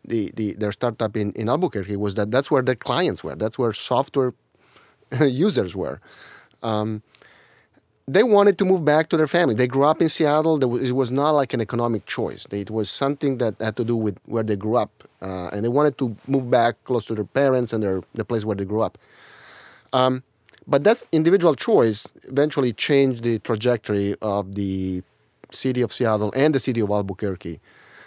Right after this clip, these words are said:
uh, permanently. In fact, in fact, if you look at the data, you can clearly see that, you know, Albuquerque and Seattle are trending along similar path in the years before nineteen seventy-nine.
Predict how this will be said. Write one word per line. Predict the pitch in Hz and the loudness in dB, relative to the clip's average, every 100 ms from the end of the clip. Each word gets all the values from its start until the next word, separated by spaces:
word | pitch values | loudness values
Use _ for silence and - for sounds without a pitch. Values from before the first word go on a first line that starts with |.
| _ _ - | _ _ -6
uh, | 98 95 90 | -4 -2 -4
permanently. | - 143 117 87 - 57 - | 2 2 2 -4 -10 -14 -14
In | - | -6
fact, | 143 131 | -4 -4
in | - | -2
fact, | 139 | -2
if | 120 | 0
you | 139 | 0
look | 156 170 | 2 2
at | |
the | 131 | 2
data, | 120 143 110 87 85 - - - - | 4 4 2 -2 -8 -18 -20 -20 -8
you | 117 | -2
can | 117 | -2
clearly | 107 160 151 120 | 0 2 4 2
see | 104 - 139 104 92 | 0 -2 -2 -2 -4
that, | - 98 95 - - | -4 -4 -4 -8 -10
you | 101 | -8
know, | 87 - | -6 -6
Albuquerque | 117 123 - 170 147 147 131 | -4 -4 0 2 2 2 2
and | 123 117 | 0 0
Seattle | 127 120 117 110 98 - - - - _ - | 0 2 2 2 0 -6 -20 -20 -20 _ -2
are | 120 110 107 101 - | 2 4 2 0 -2
trending | - 139 127 120 110 107 104 - | 2 2 4 2 2 0 -4 -4
along | 117 113 107 | 0 0 -2
similar | - - 151 131 110 101 | -6 -2 0 2 2 -2
path | - 131 98 80 - - _ | -2 0 0 -4 -10 -20 _
in | - | -6
the | 107 101 - | -6 -6 -8
years | 120 107 95 | -4 -4 -2
before | 104 101 135 127 113 | -6 -4 2 2 2
nineteen | 98 92 92 | -2 -4 -6
seventy-nine. | 101 90 90 85 65 60 | -6 -6 -8 -8 -10 -14